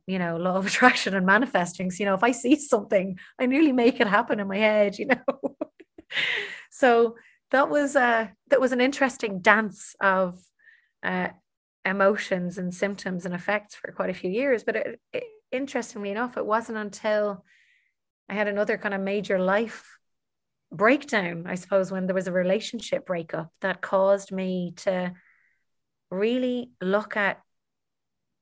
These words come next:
how much I could influence my own health and my own well-being, because I was waiting for a fix. I was relying on somebody else to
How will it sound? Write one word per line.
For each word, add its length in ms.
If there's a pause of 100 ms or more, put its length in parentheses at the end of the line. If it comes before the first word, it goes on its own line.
(140)
how 640
much 260
I 80
could 220
influence 840 (140)
my 340
own 500
health 440 (140)
and 160
my 140
own 380
well-being, 800 (640)
because 240
I 80
was 420
waiting 380
for 200
a 100
fix. 600 (560)
I 120
was 200
relying 560
on 120
somebody 360
else 220
to 160